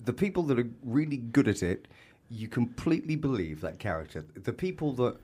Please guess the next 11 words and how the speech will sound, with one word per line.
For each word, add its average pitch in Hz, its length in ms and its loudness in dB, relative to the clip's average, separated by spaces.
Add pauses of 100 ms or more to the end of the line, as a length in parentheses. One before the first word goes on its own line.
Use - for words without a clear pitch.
(100)
that 117 240 -2
aren't 127 400 2 (100)
as, 107 320 0 (160)
you 135 100 2
know, 101 140 2
th-, 123 240 -8
th-, 127 180 2
it's 120 220 -4
maybe 123 220 4
not 123 260 2
as, 107 180 0